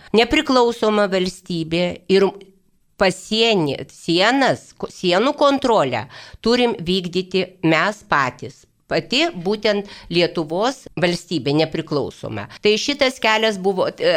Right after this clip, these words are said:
labai gerai atsimenu, kaip ir buvo mitingai, netgi buvo eita, kaip aš sakau, per, būtent norėta susitikti ir su Lenkų pasieniečiais. Buvo leista ir kada teko pereiti tą koridorių,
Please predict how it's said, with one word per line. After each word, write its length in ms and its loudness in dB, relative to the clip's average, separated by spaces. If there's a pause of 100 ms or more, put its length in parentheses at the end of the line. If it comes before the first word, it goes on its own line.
(140)
labai 260 0
gerai 300 2
atsimenu, 500 -2
kaip 280 -6
ir 200 -2
buvo 380 -2 (400)
mitingai, 880 2 (240)
netgi 340 2
buvo 460 2
eita, 880 0 (180)
kaip 240 -2
aš 160 2
sakau, 480 2 (300)
per, 560 4
būtent 640 0
norėta 420 2
susitikti 560 -4
ir 80 -4
su 160 -2
Lenkų 460 2 (300)
pasieniečiais. 840 0 (280)
Buvo 360 4
leista 680 0
ir 200 0
kada 240 0
teko 480 0
pereiti 480 0
tą 300 2
koridorių, 760 0